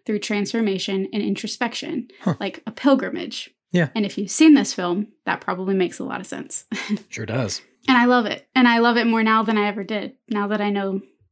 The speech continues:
Speaker 1: this stuff and this background.
Speaker 2: Yeah, there's a lot of cool stories to do with mazes and, uh,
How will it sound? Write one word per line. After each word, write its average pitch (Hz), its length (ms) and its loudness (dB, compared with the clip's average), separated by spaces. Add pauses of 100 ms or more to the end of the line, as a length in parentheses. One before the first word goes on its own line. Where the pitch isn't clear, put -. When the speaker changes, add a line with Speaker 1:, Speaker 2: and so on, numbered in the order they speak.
(160)
Speaker 1:
this - 160 -10
stuff - 400 -8
and 220 80 -6
this 190 120 -8
background. - 440 -12
Speaker 2:
Yeah, 117 380 0 (140)
there's 175 160 2
a 220 40 4
lot 123 200 4
of 127 80 0
cool 110 400 0 (120)
stories 107 440 -4
to - 80 -8
do 98 200 -6
with 92 320 -8 (160)
mazes 127 640 2
and, 120 220 -4
uh, - 140 -12